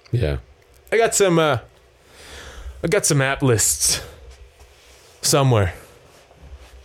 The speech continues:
Speaker 2: It's on my phone.
Speaker 1: Yeah.
Speaker 2: But I, I feel like I had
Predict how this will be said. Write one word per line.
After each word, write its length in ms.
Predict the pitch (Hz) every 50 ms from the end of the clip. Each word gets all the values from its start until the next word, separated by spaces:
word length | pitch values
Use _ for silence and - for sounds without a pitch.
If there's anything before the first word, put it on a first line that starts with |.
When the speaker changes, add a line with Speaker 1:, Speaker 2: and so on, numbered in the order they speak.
| - - - _ -
Speaker 2:
It's 100 | 143 160
on 160 | 165 151 139
my 100 | 117 104
phone. 300 | - - 107 98 92 78 - - - - - - - - - - - - - - - - - _ - - - - - - - - - - -
Speaker 1:
Yeah. 240 | 92 85 80 76 71 69 - - - - -
Speaker 2:
But 160 | - 156 165
I, 280 | 165 165 170 165 170 165 - - - - - -
I 80 | 139
feel 160 | - - 214
like 140 | 240 247 -
I 40 | 170
had 280 | 151 170 180 170 131